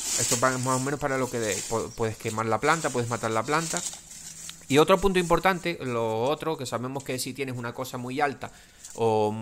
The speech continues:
o, o muy baja, pero en este caso si tenemos el calcio muy,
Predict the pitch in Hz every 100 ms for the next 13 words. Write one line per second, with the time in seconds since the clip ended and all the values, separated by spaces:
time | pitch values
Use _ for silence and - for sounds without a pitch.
0 | 110 - 110 104 104 104 104 104 107 107
1 | 104 107 117 123 156 156 165 135 113 110
2 | 117 123 135 117 - 110 117 143 139 117
3 | 143 135 139 143